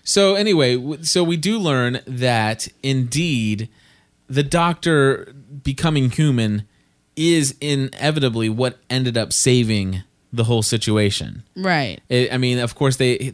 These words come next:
Speaker 1: his idea that would be that he would be able to wait 'em out for the three months and they would die off.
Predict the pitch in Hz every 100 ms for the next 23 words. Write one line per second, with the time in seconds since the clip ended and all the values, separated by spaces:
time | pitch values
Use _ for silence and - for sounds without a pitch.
0 | 127 131 131 127 123 120 143 160 156 127
1 | 123 - 120 120 120 117 113 - 123 120
2 | 120 117 110 107 113 117 110 104 - -
3 | 107 - 113 110 101 95 - 101 101 98
4 | 95 95 95 92 73 -